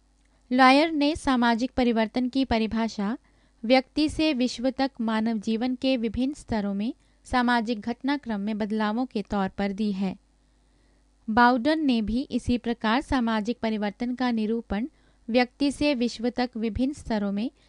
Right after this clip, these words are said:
सामाजिक घटनाक्रमों में बदलावों को दर्शाने वाली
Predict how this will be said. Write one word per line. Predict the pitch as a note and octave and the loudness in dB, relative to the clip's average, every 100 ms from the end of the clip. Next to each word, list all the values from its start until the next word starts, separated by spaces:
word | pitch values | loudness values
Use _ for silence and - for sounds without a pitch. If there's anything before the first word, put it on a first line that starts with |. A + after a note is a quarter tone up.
| _ - | _ 0
सामाजिक | B3+ B3+ B3 B3 C#4+ | 2 4 2 0 -4
घटनाक्रमों | C4+ - A#3 A#3 G#3+ A3 A#3+ | -4 -2 -4 -2 -4 -2 0
में | B3 B3 | 0 0
बदलावों | G#3+ G3+ G3+ G3 A3 | -2 -2 -4 -2 -4
को | B3 B3 | -2 -2
दर्शाने | A3 - G#3 G3 G3 | -2 -4 -4 -2 -2
वाली | G3 F#3+ B3+ | -2 -2 -6